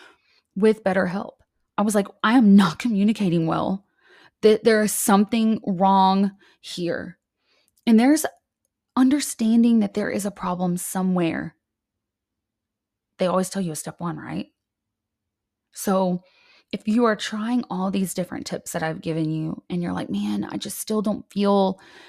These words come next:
like it's working. I still feel like we are lacking this little bit of communication," it's okay to seek for help. It's all right to say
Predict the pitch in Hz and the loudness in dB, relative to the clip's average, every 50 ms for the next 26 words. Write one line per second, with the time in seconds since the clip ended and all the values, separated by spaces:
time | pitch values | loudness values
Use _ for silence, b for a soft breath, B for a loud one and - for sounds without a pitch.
0 | b b b b b b b b - 180 196 190 175 190 - 208 196 196 208 196 | b b b b b b b b -8 -6 -6 -4 -6 -6 -4 -2 0 0 0 0
1 | - 208 190 185 190 - - 214 208 202 - 202 196 196 202 196 196 202 190 208 | -2 -4 -4 -4 -6 -6 -6 -6 -6 -4 -4 -2 -2 0 0 0 -2 -2 -2 -2
2 | 202 190 185 185 180 190 180 180 190 196 - 208 196 196 190 180 b b b b | 0 0 0 0 0 0 -2 -2 -2 -2 -2 0 0 0 0 -2 b b b b
3 | b _ - 220 208 - - 208 214 220 233 226 220 220 196 - 214 208 - - | b _ -14 -12 -12 -10 -8 -8 -4 -2 0 0 0 -2 0 -2 -2 -2 -2 -4
4 | 196 - - - - 202 208 196 185 180 - 185 185 190 185 - 226 226 233 240 | -6 -8 -8 -4 -2 0 2 2 0 -2 -2 -4 -4 -4 -4 -4 -2 -2 -2 -2
5 | 254 - _ _ _ _ _ _ _ _ _ - 233 226 - 240 220 - - 262 | -4 -6 _ _ _ _ _ _ _ _ _ -6 -6 -4 -4 -8 -8 -6 -4 -4
6 | 294 349 330 - - 269 277 - 262 247 233 262 294 262 - _ _ _ _ _ | -4 -4 -4 -6 -6 -6 -6 -6 -6 -4 -4 -6 -8 -10 -14 _ _ _ _ _
7 | _ _ _ _ _ _ _ - 269 - - 294 311 311 269 254 254 294 339 330 | _ _ _ _ _ _ _ -6 -4 -2 -2 -2 -2 -2 -4 -4 -4 -4 -6 -8
8 | - - - 247 - - 294 277 277 277 262 254 214 - | -4 -4 -4 -4 -2 -2 -4 -2 -2 -2 -2 -4 -6 -10